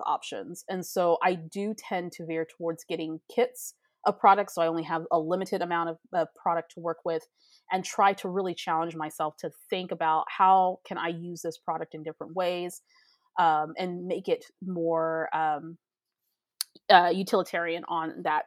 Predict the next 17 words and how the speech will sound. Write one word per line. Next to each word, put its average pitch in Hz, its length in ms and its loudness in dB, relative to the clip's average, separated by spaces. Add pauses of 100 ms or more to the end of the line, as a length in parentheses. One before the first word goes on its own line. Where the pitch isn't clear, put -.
p-, - 120 -10
particular 160 540 -6
project. - 680 -8 (760)
Also, 208 760 6
I 202 80 6
found 240 360 0
over 196 140 -2
the 196 100 -8
years, 170 500 -8
there 202 140 -2
was 269 300 -2
a 349 60 -4
time 196 280 -4
where 170 120 -4
I 170 120 -4 (220)
had 180 140 0
a - 100 -10